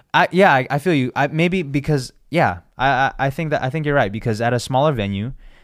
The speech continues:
you're not really gonna be screaming like that, like, like,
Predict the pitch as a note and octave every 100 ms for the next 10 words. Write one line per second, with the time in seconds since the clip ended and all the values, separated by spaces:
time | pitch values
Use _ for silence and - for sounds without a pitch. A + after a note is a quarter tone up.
0 | - - D3 F3+ E3+ C#3+ D#3 D3 C3+ B2+
1 | - A#2 C#3 A#2+ F#2 - - - F#2+ -
2 | - - G2+